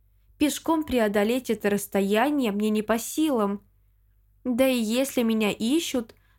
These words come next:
то чем быстрее окажусь как можно дальше от родного городка, тем лучше. Признаться, мысль о том, чтобы взять лошадь и ехать верхом,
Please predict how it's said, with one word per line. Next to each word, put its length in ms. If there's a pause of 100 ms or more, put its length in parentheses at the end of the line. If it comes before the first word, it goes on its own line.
(140)
то 120
чем 280
быстрее 440
окажусь 440
как 200
можно 320
дальше 360
от 160
родного 360
городка, 800
тем 260
лучше. 600 (1000)
Признаться, 680
мысль 440
о 80
том, 420
чтобы 380
взять 360
лошадь 460
и 80
ехать 440
верхом, 560